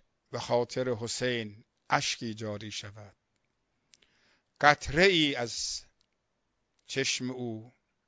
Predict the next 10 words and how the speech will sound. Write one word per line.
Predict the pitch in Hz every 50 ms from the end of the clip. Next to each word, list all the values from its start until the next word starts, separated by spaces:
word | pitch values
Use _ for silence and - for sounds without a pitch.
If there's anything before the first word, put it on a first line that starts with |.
| _ _ -
اشک | 127 131 135 135 123 - - 113
بیرون | 110 113 113 110 107 110 110 110 107
بیاید، | 110 110 104 104 104 104 101 104 110 117 113 107 _ _ - - - _ _ _ _ _ _ _ _ _ _ _ _ _ _ _ _ _ _ _ _ _ _ _ _ _ -
پاداشی | - 131 131 127 127 117 127 147 151 151 147 - - 147 139 123
غیر | - - 123 120 120 117 113 113
از | 113 113 107 107 104 107 117
بهشت | 135 123 - - 139 156 156 151 - - - - - _
برای | - 113 113 113 110 107 107 104 107
او | 113 113 117 113 117 117 117 117 117 - _ _ _ - 127
نیست. | 117 117 117 107 104 - - - - -